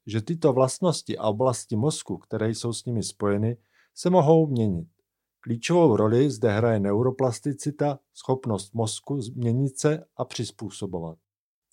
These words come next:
Vědecké studie zjistily u dlouhodobě meditujících osob zvýšenou tloušťku kůry v oblastech spojených s pozorností, vnímáním vnitřního stavu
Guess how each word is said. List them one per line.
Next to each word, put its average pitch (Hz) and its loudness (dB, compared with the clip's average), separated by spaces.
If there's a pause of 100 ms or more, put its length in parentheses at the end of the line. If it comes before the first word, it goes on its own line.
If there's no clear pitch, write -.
(580)
Vědecké 143 0
studie 120 4
zjistily 113 0
u 113 -6
dlouhodobě 127 2
meditujících 113 -2
osob 110 -4 (400)
zvýšenou 156 0
tloušťku 127 0
kůry 123 2
v 110 -6
oblastech 98 -2
spojených 147 0
s - -12
pozorností, 120 0 (220)
vnímáním 123 2
vnitřního 117 -2
stavu 120 -2